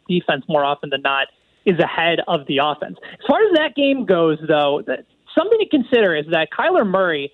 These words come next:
has not put up good numbers at home. On the road, he's been fantastic. Conversely, you have a Rams team that's always pre-, uh, predominantly played well at home, but they've had the number of Arizona, especially in, uh, in Glendale. So I like the Rams in this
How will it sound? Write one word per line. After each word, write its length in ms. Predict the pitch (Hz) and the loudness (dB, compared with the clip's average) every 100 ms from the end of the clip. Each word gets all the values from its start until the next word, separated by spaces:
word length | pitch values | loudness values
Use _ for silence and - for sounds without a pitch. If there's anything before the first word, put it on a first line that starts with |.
| _ _ | _ _
has 160 | 208 165 | -4 -2
not 340 | 175 208 262 | -2 -2 -2
put 120 | 302 | 0
up 120 | 262 | 0
good 140 | - 190 | 0 -2
numbers 340 | 175 160 147 | -4 -4 -4
at 100 | 143 | -6
home. 300 | - 151 180 - | -4 -6 -6 -4
On 180 | 220 277 | 0 2
the 80 | |
road, 280 | 208 202 226 | 4 4 2
he's 140 | 202 190 | -2 -8
been 240 | 190 170 - | -8 -8 -8
fantastic. 800 | 156 143 - 165 147 _ - - - - - | -8 -8 -4 -4 -4 _ -16 -16 -20 -10 -2
Conversely, 580 | 214 214 320 320 240 | 0 2 0 0 2
you 80 | 214 | 4
have 80 | 190 | 4
a 60 | 175 | 2
Rams 320 | 175 220 214 | 2 0 -4
team 140 | - 170 | -10 -8
that's 160 | 160 | -6
always 320 | 185 220 254 - | 0 2 2 -2
pre-, 200 | - 208 _ 262 | -6 -8 _ -6
uh, 80 | 202 | -4
predominantly 500 | - 190 196 226 196 | 0 0 0 0 0
played 260 | 151 196 165 | 0 0 0
well 260 | 147 151 143 | 2 2 0
at 60 | |
home, 320 | - 143 151 - - - | 0 0 0 -6 -20 -2
but 100 | 214 | 2
they've 180 | 233 247 | 4 2
had 260 | 175 226 226 | 0 -2 0
the 80 | |
number 300 | 202 208 202 | 0 0 0
of 100 | 175 | 0
Arizona, 480 | 170 175 180 175 165 - | 2 0 -2 -2 -2 -4
especially 1000 | - - 202 196 - 190 170 160 160 - _ _ | -12 -4 -2 -2 0 2 4 4 2 -2 _ _
in, 280 | 214 190 180 - - | 2 2 2 -2 -4
uh, 300 | 180 160 156 | -2 0 0
in 140 | - 165 | -2 -2
Glendale. 640 | 160 254 240 - - - _ - | 0 0 0 -4 -8 -12 _ -2
So 120 | 254 208 | 0 2
I 180 | 240 | 2
like 260 | 359 320 330 | 2 2 2
the 100 | 247 | -2
Rams 420 | 175 185 208 190 - | 0 0 -2 -4 -6
in 200 | 196 190 | -6 -2
this 160 | 160 | -2